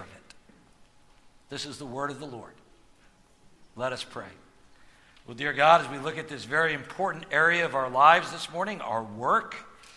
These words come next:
uh, God, I pray that you would take your word, the scriptures that we've just read, the other scriptures we'll be looking at.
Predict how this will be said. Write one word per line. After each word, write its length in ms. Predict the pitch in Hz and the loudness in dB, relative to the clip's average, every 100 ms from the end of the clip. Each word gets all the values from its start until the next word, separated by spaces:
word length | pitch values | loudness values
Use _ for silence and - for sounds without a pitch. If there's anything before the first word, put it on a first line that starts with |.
| - - - - | -20 -20 -20 -12
uh, 80 | 113 | -8
God, 300 | 117 135 170 | 2 8 10
I 80 | 147 | 8
pray 340 | 139 - 175 | 2 0 0
that 220 | 175 151 131 | 0 -6 -8
you 80 | |
would 160 | 131 131 | -10 -6
take 260 | 196 196 214 | -6 -6 -4
your 120 | 202 | -4
word, 360 | 190 208 226 | 0 0 0
the 80 | 120 | -2
scriptures 540 | 110 - 170 - 180 151 | -10 -6 -6 -4 -8 -8
that 100 | 160 | -10
we've 140 | 151 | -8
just 260 | 160 165 147 | -6 -6 0
read, 320 | 170 190 156 | 6 6 4
the 140 | 120 | 0
other 180 | 127 160 | -2 0
scriptures 480 | - 170 170 170 143 | -4 -8 -10 -10 -12
we'll 80 | 165 | -12
be 140 | 139 | -10
looking 340 | 131 170 175 | -8 -8 -8
at. 320 | 165 175 185 | -4 -4 -4